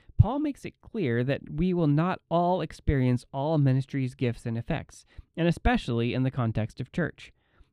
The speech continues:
Not all people speak in tongues, and even if they did, they would not all speak in tongues during church. Nevertheless, Paul encourages us to all desire the greater gifts, and in chapter fourteen,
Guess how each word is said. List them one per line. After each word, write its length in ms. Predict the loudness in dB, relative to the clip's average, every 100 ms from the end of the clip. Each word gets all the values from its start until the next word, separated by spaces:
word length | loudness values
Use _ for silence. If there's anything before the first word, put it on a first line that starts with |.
| -4
Not 220 | -2 -2 0
all 200 | 0 0
people 400 | -4 -4 -4 -4
speak 260 | -4 -2
in 120 | -2
tongues, 460 | -2 -2 -2 -6 -16 _ _ _
and 140 | 2
even 180 | 4 2
if 120 | 0
they 120 | 0
did, 400 | 0 2 0 -2 -6 _ _ _
they 100 | 0
would 140 | 2 4
not 180 | 4
all 140 | 2 0
speak 260 | 0 -2 0
in 100 | 2
tongues 280 | 2 0
during 240 | 0 -4 -2
church. 400 | -4 -6 -10 -20 _ _ _ _ _ _
Nevertheless, 680 | 0 2 0 0 0 -2 _ -2
Paul 240 | 0 0
encourages 640 | -2 -4 -4 -4 -4 -6 -8
us 240 | -8 -8 -8
to 200 | -6 -6
all 260 | -2 -2 0
desire 360 | 0 0 0 -2
the 60 |
greater 300 | -4 -2 -2
gifts, 380 | -2 -6 -8 -8
and 140 | -2 -2
in 60 |
chapter 300 | -2 -4 -4
fourteen, 680 | -6 -8 -8 -6 -2 0 -2